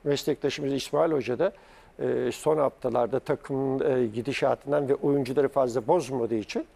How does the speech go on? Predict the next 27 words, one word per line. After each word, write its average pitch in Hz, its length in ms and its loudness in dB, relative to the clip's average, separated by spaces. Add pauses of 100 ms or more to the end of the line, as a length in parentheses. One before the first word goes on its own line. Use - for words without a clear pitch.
(760)
e, 120 440 2
takım 175 300 0 (200)
oturdu 151 460 0
ve 165 120 4
devamlı 147 340 4
sürekliliği 160 580 2
kazandı 143 480 2
ve 202 40 6
oynamayı 147 600 6 (420)
kendine 147 380 2
çok - 240 0
iyi 175 100 4
prensip 147 460 0
edindi 110 360 0 (280)
takıma. 127 460 -2
E, - 80 2
Galatasaray 190 500 4
da 208 100 4 (240)
kadroyu 143 400 2
fazla 123 400 0
bozmuyor 127 520 0 (440)
ama, 180 280 0 (440)
e, 139 60 -2 (1200)
kalite 180 380 0
açısından 151 600 -2
bakarsak, 151 480 0
oyuncu 165 520 6